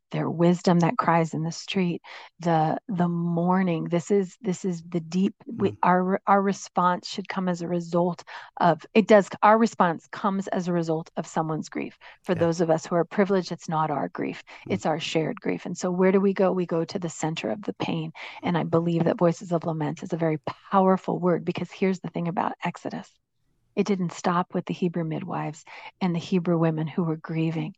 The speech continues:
Speaker 1: It came to the redemption of the most powerful, privileged woman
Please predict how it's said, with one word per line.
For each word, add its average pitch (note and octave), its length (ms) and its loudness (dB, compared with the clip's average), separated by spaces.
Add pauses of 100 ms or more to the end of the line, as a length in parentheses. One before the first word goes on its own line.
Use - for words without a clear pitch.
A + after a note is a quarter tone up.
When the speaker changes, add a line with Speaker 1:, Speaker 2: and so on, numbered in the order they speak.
(380)
Speaker 1:
It - 140 -4
came F#3 260 0
to G3 120 0
the F#3+ 100 -2
redemption E3+ 720 -2
of - 120 -4
the F3 60 0
most E3+ 260 -2
powerful, F3 440 0
privileged F3+ 480 -2
woman E3+ 480 -2